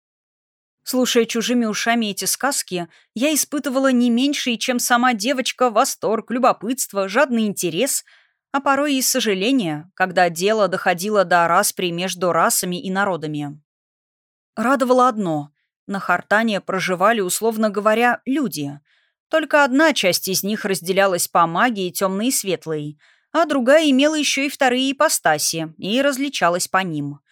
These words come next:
Никаких там эльфов, фей и прочих тварей вроде как ещё не обнаружили. С другой стороны, этот мегаматерик досконально не исследован, так что кто их знает, может, где и живут. Эмария видела огромную карту Хартана,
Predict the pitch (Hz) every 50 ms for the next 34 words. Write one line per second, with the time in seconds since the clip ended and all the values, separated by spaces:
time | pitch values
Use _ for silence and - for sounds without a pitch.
0 | _ _ _ _ _ _ - 254 269 262 262 226 226 - 262 247 - - 233 220
1 | 196 185 - 180 208 240 247 226 - - 196 180 - - - 214 233 247 233 214
2 | 208 196 - 202 214 233 226 - 214 190 - - - - 226 277 302 311 294 277
3 | 269 233 202 214 262 302 254 285 262 - 269 - - 240 254 - - - 262 254
4 | 254 247 226 208 220 240 254 220 170 143 151 147 139 135 139 139 143 - _ _
5 | _ _ _ _ _ _ _ _ _ - 220 226 269 277 247 269 311 - - -
6 | 302 294 285 277 294 294 294 285 - 254 247 254 - 269 269 - 262 254 262 262
7 | 247 277 254 269 269 - 269 247 240 254 - 240 202 247 247 - - 262 247 233
8 | 220 226 262 262 262 254 254 254 240 - - - 190 220 311 302 262 180 160 156
9 | 151 151 151 _ _ _ _ _ _ _ - 294 302 - - - 285 285 - -
10 | - 311 339 285 190 160 156 - 170 160 156 151 151 - - - 185 185 185 226
11 | 277 311 339 285 277 233 170 175 175 180 208 190 208 226 180 151 147 139 - -
12 | - _ _ _ _ _ _ _ _ _ _ _ _ _ _ _ _ _ 208 208
13 | 196 196 214 240 240 220 208 196 175 214 226 202 214 202 202 190 190 185 202 226
14 | 240 233 214 196 190 - - 202 226 - - 190 - - 165 - - _ 190 220
15 | 262 254 208 175 165 160